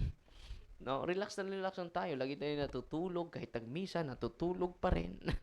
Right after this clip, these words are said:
<laughs> Nagrosaryo, natu-, digmaan to. Oh, kung may digmaan sa Iran at sa Israel, ito po spiritual warfare.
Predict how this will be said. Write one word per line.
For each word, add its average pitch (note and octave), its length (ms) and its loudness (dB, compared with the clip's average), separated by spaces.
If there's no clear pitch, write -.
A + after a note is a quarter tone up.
<laughs> - 1000 -8
Nagrosaryo, C3+ 800 6
natu-, C#3+ 240 -2
digmaan D#4 840 0
to. C#4+ 400 6
Oh, - 160 -14
kung A3 160 -8
may A#3+ 160 4
digmaan A3 560 2
sa - 160 -2
Iran G3+ 480 6
at D#3 240 0
sa - 160 0
Israel, C#3+ 640 0
ito G3+ 240 -6
po A3 80 -6
spiritual D3 560 -4
warfare. A2 560 -6